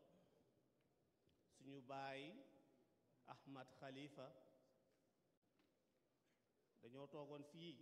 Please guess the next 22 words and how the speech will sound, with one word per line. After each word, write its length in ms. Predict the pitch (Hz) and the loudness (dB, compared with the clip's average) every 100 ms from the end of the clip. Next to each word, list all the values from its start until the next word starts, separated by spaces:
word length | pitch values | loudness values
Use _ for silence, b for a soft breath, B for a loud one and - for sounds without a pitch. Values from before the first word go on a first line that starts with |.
| - | -2
àdduna 320 | 135 135 147 | -2 2 2
bi 120 | 131 | 2
yépp 180 | 151 185 170 | 2 2 0
di 80 | 156 | -4
ko 100 | 139 | -2
dégg. 220 | 123 98 - - - - - - - - - - - - - - - | -4 -6 -14 -20 -20 -20 -20 -20 -20 -20 -20 -20 -20 -20 -20 -14 -10
Mu 100 | 123 | 0
taxaw 320 | 165 170 190 | 6 10 10
ne, 140 | 208 143 - - - - - - - - - - - - - - - - - - | 10 8 4 -8 -12 -16 -20 -20 -20 -20 -20 -20 -20 -20 -20 -20 -20 -20 -20 -6
fekk 140 | 143 143 | -4 2
lu 120 | 170 | 2
jiitu 240 | 170 202 208 | 4 2 4
loolu, 260 | 185 180 214 | 6 6 4
xalifa 380 | 202 180 175 185 | 4 4 6 4
bi 100 | 170 | 4
moo 200 | 175 185 | 6 6
ne 120 | 190 143 - - - - - - - - - - - - - - - | 6 2 -4 -12 -16 -18 -20 -20 -20 -20 -20 -20 -20 -20 -20 -20 -12
dafa 200 | 139 143 170 | -6 0 4
bëgg 220 | 185 170 220 - - | 4 4 2 0 -4
sant 300 | 208 202 196 | 0 2 2
Macky 280 | 170 165 170 | 2 2 0
Sall 300 | 143 156 127 | 0 2 2